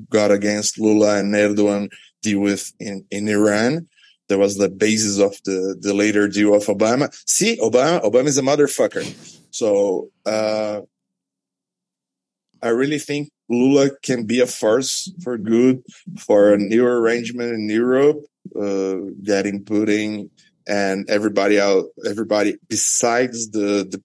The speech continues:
Polish, the fascists on the table and, and getting, like, a deal, because we need a deal,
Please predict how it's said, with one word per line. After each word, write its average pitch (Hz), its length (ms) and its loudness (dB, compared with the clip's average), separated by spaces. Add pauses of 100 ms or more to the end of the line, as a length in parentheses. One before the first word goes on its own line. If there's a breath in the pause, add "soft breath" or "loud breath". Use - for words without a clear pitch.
Polish, 101 600 0 (280)
the 98 280 -6
fascists - 1000 -4 (200)
on 101 140 -8
the 101 80 -4
table 104 720 -2
and, 92 640 -10 (720 soft breath)
and 104 260 -8
getting, 110 500 2
like, 92 300 -2 (800)
a 117 120 -4
deal, 110 580 0 (140)
because 101 340 -6
we 101 80 -8
need 104 320 -4
a 123 80 0
deal, 104 520 -2